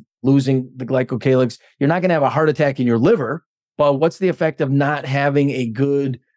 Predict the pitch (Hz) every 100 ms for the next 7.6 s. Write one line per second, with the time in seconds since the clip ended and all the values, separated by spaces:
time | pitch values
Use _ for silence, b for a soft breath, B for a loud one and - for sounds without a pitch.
0 | _ _ 160 196 - 139 135 147 135 147
1 | 139 135 135 131 120 _ - 156 175 -
2 | 135 120 110 - 127 123 123 120 - 123
3 | 107 120 113 104 - 117 - 127 113 107
4 | 104 104 95 98 110 151 135 131 127 123
5 | - _ _ - 139 160 165 170 120 98
6 | - - 131 135 139 - 180 147 113 -
7 | 135 143 175 214 127